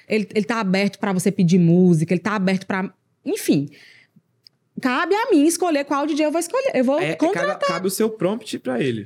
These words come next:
Speaker 1: É, o meu prompt pra ele, né? O meu briefing pra ele.
Speaker 2: Isso.
Speaker 1: Então,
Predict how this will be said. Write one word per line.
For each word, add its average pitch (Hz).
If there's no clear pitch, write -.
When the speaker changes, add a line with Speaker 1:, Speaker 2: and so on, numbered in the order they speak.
Speaker 1:
É, 311
o -
meu 285
prompt 370
pra 240
ele, 147
né? 196
O 208
meu 220
briefing 254
pra 208
ele. 139
Speaker 2:
Isso. -
Speaker 1:
Então, 302